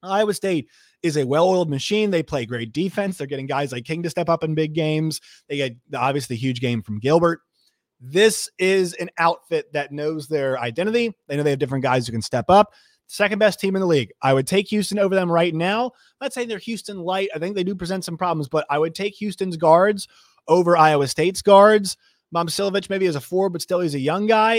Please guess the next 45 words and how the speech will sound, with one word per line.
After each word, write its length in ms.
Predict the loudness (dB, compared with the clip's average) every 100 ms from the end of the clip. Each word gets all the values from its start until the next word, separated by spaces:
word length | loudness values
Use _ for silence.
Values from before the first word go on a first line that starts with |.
| 0
And, 180 | -4 -2
and 280 | -4 -4 -4
I 120 | -4
think 200 | -2 -2
I'll 140 | 0 0
just 140 | -2
take 160 | -6 -4
Houston's 520 | -6 -4 -4 -4 -6 -14 _ _ 2
overall 520 | 4 4 4 6 4 0
physicality 640 | -6 -4 0 4 4 4 4
level. 240 | 4 4
Once 220 | 4 4
again, 160 | 0 2
I 80 | 2
know 200 | 2 4
Iowa 320 | 4 4 4
State 500 | 2 -2 -6 -8 -12
beat 240 | -6 -6 -4
them 300 | -6 -6 -6 -8
fifty-seven 680 | -6 -4 -2 0 2 2 2
fifty-three, 1000 | -2 0 -2 -2 -2 2 2 2 0 -4 _ _ _ _
but 280 | 6 6 2
we're 100 | -2
talking 420 | 2 2 0 -2
neutral 400 | -2 -2 -6 -8
court 380 | -4 0 0 0
here. 460 | -4 -2 -2 -4 -8 _ _ _
Um, 380 | 0 2 2 0
and, 160 | -2 -2
and 120 | 0
now 160 | 2
we're 120 | 4 2
gonna 80 |
get 100 | -4 -6
Houston 360 | -8 -8 -8
back 260 | -2 -4 -4
at 60 | -6
home 240 | -4 -4
tonight, 360 | -4 -2 -2 -2
eight 100 | -8
o'clock 320 | -8 -8 -10
E 80 | -14
S 100 | -14
P 140 | -10
N. 400 | -6 -4 -2 -4